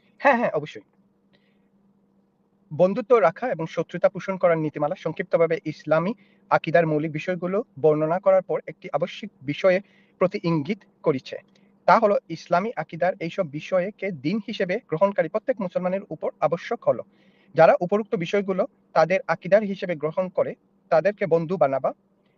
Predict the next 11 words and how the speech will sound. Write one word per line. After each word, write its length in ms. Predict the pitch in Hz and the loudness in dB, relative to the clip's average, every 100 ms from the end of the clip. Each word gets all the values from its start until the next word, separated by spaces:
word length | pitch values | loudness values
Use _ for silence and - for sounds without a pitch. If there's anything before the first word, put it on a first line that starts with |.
| _ - | _ -6
এবং 320 | 156 160 165 160 _ _ - | -4 -2 -4 -6 _ _ -6
যারা 320 | 139 180 240 - _ - | 0 2 0 -4 _ -10
এগুলোর 400 | 170 190 214 214 | -6 -2 -2 -2
প্রতি 240 | 196 190 | -6 -10
শত্রুতা 380 | 185 196 208 240 | -8 -8 -4 -4
পোষণ 300 | 254 202 208 | -4 -4 -4
করে, 240 | 196 151 - | -2 -2 -2
তাদেরকে 320 | 160 156 - | -2 -2 -6
শত্রু 320 | 226 156 - 123 | -8 -8 -6 -6
বানাবে। 280 | - - - _ _ _ | -8 -14 -20 _ _ _
সুতরাং 380 | - 160 175 | -4 4 4